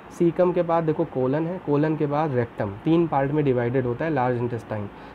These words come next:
सबसे पहले waste material Cecum में transfer होगा, तब कोलन में जाएगा और तब कहाँ पे जाके store हो जाता है? Rectum में जाके store होता रहता है। और जब rectum full हो जाता है तो हमें ईजेशन की अर्ज आती है, मतलब हमें feeling आती है और हम एनस के through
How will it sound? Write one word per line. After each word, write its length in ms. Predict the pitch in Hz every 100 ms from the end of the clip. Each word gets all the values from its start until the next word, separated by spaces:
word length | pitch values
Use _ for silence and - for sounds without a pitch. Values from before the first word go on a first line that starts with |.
| -
सबसे 260 | 151 - 175
पहले 320 | 165 156 165
waste 320 | 135 147 143
material 480 | 143 139 147 143 151
Cecum 360 | 143 123 123 147
में 140 | 151
transfer 400 | 143 143 139 156
होगा, 240 | 147 147 151
तब 140 | 135
कोलन 380 | - 127 123 147
में 180 | 147 143
जाएगा 340 | 139 139 147 - - -
और 80 | 143 139
तब 100 | 147
कहाँ 220 | 143 151
पे 100 | 151
जाके 300 | 151 143 160
store 300 | - 147 143
हो 100 | 147
जाता 260 | 151 143 185
है? 80 | 156
Rectum 300 | 123 - 143
में 160 | 135
जाके 320 | 117 117 214
store 280 | 208 156 135
होता 220 | 107 101
रहता 260 | 101 95 98
है। 100 | 104 - - - -
और 160 | 156 165
जब 180 | 170 156
rectum 320 | 151 - 180
full 260 | - 202 190
हो 100 | 127
जाता 300 | 117 117 160
है 100 | 185
तो 120 | 156
हमें 260 | 147 160 165
ईजेशन 480 | 156 143 131 160
की 260 | 156 165 151 - - - -
अर्ज 220 | 156 156
आती 220 | 147 147
है, 60 | 160
मतलब 220 | 139 127
हमें 240 | 123 131
feeling 380 | 123 127 135 151
आती 260 | 139 139 147
है 140 | 185 143
और 200 | 135 143
हम 180 | 165 143
एनस 300 | 135 180 180
के 120 | 139
through 260 | - 139